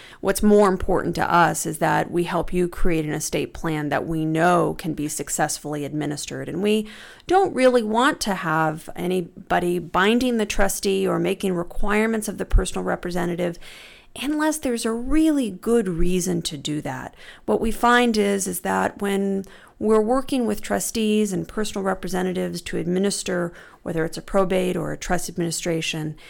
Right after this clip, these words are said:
and the trustee is really bound by very specific terms, the administration can become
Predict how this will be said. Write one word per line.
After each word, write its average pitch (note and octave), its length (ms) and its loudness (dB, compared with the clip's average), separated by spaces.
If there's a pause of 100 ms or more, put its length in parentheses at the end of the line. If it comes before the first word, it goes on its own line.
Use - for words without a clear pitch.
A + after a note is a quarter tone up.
(260)
and F#3+ 580 2
the F#3+ 120 -4
trustee A#3 580 0
is E3+ 240 -2
really A3 320 0 (160)
bound A3+ 640 4
by E3+ 160 -2
very A#3 340 0
specific F#3+ 760 -4
terms, F#3+ 640 0 (380)
the A#3 100 2
administration A#3+ 800 2
can F3 300 -2
become F3+ 500 -2